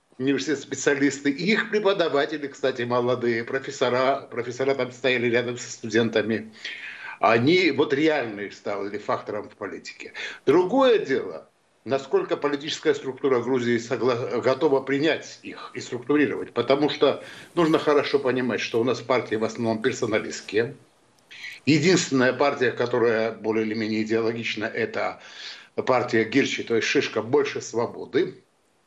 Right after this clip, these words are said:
Вот эта партия, она либертарианского толка, то есть действительно, э, радикальные либертарианцы. А все остальные партии — это партии одного человека, одного лидера или двух лидеров, у которых практически нет идеологии. Когда я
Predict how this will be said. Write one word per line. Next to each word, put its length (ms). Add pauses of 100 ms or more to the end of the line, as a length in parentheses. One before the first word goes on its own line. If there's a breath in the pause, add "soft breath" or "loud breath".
(320)
Вот 140
эта 160
партия, 300
она 300
либертарианского 920
толка, 640 (560 soft breath)
то 80
есть 120
действительно, 640
э, 1040
радикальные 520
либертарианцы. 840 (240 loud breath)
А 120
все 260
остальные 500
партии — 380
это 120
партии 380
одного 460
человека, 560
одного 360
лидера 380
или 140
двух 340
лидеров, 480 (680)
у 80
которых 400
практически 580
нет 220
идеологии. 540
Когда 300
я 320